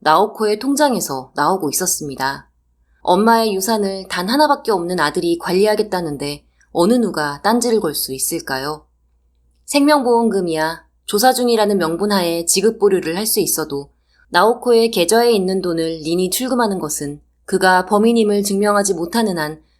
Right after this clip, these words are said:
경찰이 아니라 나란님도 막지를 못했습니다. 결국 린은 나오코의 계좌에서 약 일천만 엔, 우리 돈 약 일억 원 정도를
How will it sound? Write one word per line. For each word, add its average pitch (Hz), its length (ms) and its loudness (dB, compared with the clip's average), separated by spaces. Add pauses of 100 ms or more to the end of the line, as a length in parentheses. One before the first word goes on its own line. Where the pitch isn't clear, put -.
경찰이 214 480 2
아니라 165 400 0
나란님도 151 800 0
막지를 165 420 -2
못했습니다. 131 880 -6 (880)
결국 190 500 2
린은 180 380 -2 (220)
나오코의 226 560 2
계좌에서 196 720 0
약 151 200 -2
일천만 269 640 -2
엔, 135 220 -10 (180)
우리 185 220 0
돈 196 220 2
약 156 200 -4
일억 277 300 0
원 277 120 2
정도를 175 540 -2